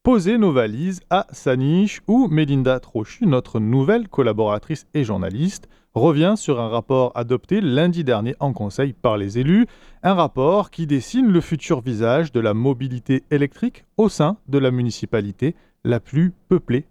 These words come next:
du Grand Victoria. Cette stratégie a été développée ces douze derniers mois et vise notamment à soutenir une transition rapide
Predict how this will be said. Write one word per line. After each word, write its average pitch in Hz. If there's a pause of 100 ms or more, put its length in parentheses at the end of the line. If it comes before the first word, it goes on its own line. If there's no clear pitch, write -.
(100)
du 127
Grand 113
Victoria. 101 (580)
Cette -
stratégie 135
a 147
été 139
développée 135
ces 120
douze 139
derniers 147
mois 185
et 180
vise 208
notamment 208
à 180
soutenir 190
une 135
transition 135
rapide 214